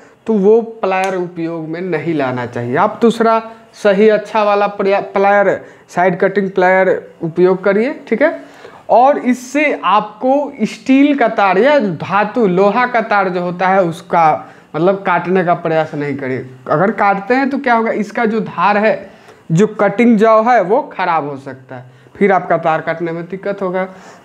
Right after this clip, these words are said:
इससे आप मुलायम धातु का तार काट सकते हैं, जैसे कि aluminium हो गया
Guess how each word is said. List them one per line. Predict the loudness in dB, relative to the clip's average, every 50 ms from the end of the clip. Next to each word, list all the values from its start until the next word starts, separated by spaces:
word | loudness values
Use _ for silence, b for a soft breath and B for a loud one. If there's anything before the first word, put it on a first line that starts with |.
| B B B B -20 -20 -18 -16 -16 -8 -2 0
इससे | 0 0 0 2 2 2 4
आप | 4 2 2 2
मुलायम | 2 2 4 4 4 2 2 2 0
धातु | 0 0 0 0 0 -2 -2
का | -2 -2 0
तार | 0 2 2 2 0
काट | 0 -2 -4 -4 -4
सकते | -6 -10 -8 -2 0
हैं, | 2 4
जैसे | 4 4 2 0
कि | 0 0 2
aluminium | 2 2 2 0 0 -2 0 0 0 0 -2 -2
हो | -2 -2
गया | 0 2 2 2 2